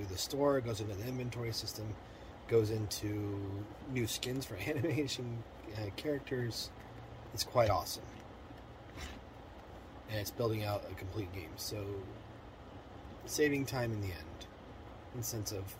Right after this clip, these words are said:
my own headaches of, "Hey, let's just build something from scratch," right? Because that would take a lot longer. In other news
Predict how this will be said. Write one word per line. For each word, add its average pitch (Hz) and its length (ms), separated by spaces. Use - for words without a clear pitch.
my 101 180
own 101 220
headaches 98 360
of, - 160
"Hey, 147 160
let's 107 160
just - 180
build 98 160
something 104 260
from 123 140
scratch," - 560
right? 110 200
Because - 220
that 95 80
would 82 100
take 98 140
a 87 60
lot 87 100
longer. 95 320
In - 120
other 170 160
news 117 460